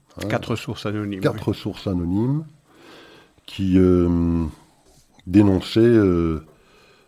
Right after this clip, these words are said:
Speaker 1: ce qu'aurait supposément dit, euh, Donald Trump lors de, lors de son voyage, je crois, en deux mille dix-huit, en France, dans le cadre, euh, bah, des célébrations du débarquement en Normandie,
Speaker 2: Oui.
Speaker 1: et cetera. Il devait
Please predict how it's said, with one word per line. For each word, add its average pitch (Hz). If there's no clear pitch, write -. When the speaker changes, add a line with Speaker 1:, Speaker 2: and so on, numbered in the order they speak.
Speaker 1:
ce -
qu'aurait 90
supposément 98
dit, 95
euh, 87
Donald 95
Trump 98
lors 95
de, 90
lors 104
de 95
son 90
voyage, 92
je 82
crois, 95
en -
deux 90
mille 95
dix-huit, 98
en 98
France, 117
dans 98
le 90
cadre, 87
euh, 80
bah, 78
des 80
célébrations 87
du 76
débarquement 82
en 82
Normandie, 80
Speaker 2:
Oui. 92
Speaker 1:
et 87
cetera. 87
Il 101
devait 98